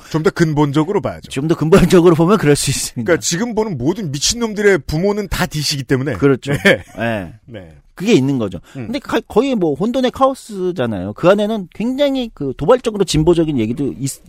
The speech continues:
Speaker 2: 디씨 얘기하는 거예요. 뭔가 그런 게 있었다가 굉장히 위약적인 그런 것도 있었다가 막 혼돈의 카오스였지 않습니까?
Speaker 1: 포스트 아이엠에프 이후에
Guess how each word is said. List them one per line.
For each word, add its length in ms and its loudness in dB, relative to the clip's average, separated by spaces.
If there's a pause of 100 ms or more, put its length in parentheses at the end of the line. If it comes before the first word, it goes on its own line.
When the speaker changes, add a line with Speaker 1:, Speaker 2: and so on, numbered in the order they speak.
(140)
Speaker 2:
디씨 340 0
얘기하는 360 2
거예요. 280 0 (560)
뭔가 220 4
그런 200 -4
게 80 -2
있었다가 400 -4
굉장히 400 0
위약적인 520 4
그런 220 2
것도 160 -2
있었다가 380 -4
막 100 -2 (200)
혼돈의 280 0
카오스였지 540 -2
않습니까? 400 -6 (240)
Speaker 1:
포스트 400 -2
아이엠에프 880 2
이후에 1160 0